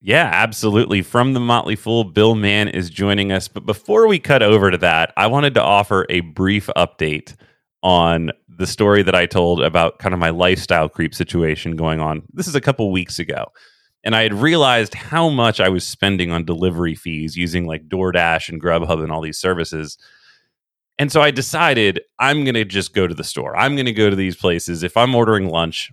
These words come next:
I'll drive and pick it up. And so, like, three days if, into this decision, I'm over at, uh, Halal Guys, which is right up the street from me.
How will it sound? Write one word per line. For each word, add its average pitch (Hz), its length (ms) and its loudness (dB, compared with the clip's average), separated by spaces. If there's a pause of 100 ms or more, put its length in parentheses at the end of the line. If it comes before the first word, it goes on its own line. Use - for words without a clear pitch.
(120)
I'll 98 120 2
drive 85 400 0
and 76 120 -12
pick 78 200 -10
it - 100 -12
up. - 140 -12 (480)
And 104 100 -2
so, 104 220 2
like, 92 340 0
three 180 400 0
days 131 300 4
if, 107 320 2
into 117 180 2
this 92 160 -4
decision, 73 640 -6 (500)
I'm 113 160 4
over 120 400 2
at, 92 400 2
uh, 82 260 -2
Halal 101 440 2
Guys, 78 320 -2
which - 120 -14
is 85 80 -10
right 104 140 4
up 117 80 2
the - 80 -12
street - 240 -4
from - 160 -12
me. 80 240 -8